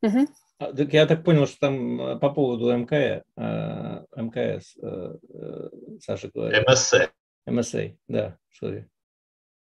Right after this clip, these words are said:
Speaker 1: Так, э, Михаил, да?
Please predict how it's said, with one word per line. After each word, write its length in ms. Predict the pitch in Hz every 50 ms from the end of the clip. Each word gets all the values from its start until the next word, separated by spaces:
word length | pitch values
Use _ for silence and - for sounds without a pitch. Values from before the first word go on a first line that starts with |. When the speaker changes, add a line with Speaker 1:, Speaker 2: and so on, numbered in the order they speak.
| _ _ _ _ - - - _ _ _ _ _ _ _ _ _
Speaker 1:
Так, 240 | - 214 180 - -
э, 640 | 226 208 202 202 196 196 196 190 185 185 185 - - - - _ _ _
Михаил, 600 | - 214 208 - - 240 214 190 180 180 190 185 _ _ _ _ _ _ _ _ _ _ _ _ _ _
да? 220 | - 202 208 262